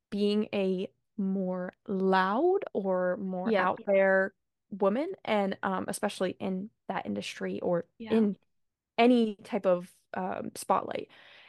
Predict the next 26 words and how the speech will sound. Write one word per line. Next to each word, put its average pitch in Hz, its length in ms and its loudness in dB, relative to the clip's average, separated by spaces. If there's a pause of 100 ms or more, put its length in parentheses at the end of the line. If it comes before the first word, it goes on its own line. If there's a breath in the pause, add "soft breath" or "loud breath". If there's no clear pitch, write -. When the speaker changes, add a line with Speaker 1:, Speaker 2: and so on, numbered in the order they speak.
(120)
Speaker 1:
is 196 380 4
a 214 40 2
lot 185 320 2 (340)
and 202 360 8
Speaker 2:
Mm-hmm. 240 160 6
Speaker 1:
very, 185 540 0
can 196 160 -4
be 185 140 -2
very 185 260 2
hard. - 380 -2
Um, 185 260 2
I - 120 -2
think 196 280 -2
that 180 360 2 (1700 soft breath)
she - 260 0 (180)
feels 254 340 6
so 220 260 0
much, - 480 -4 (180)
and 202 160 0
she 202 540 0 (380)
loves 214 380 6
so 220 140 2
hard, 185 420 0
and 185 100 -8
she's 196 200 -8
so, 196 720 4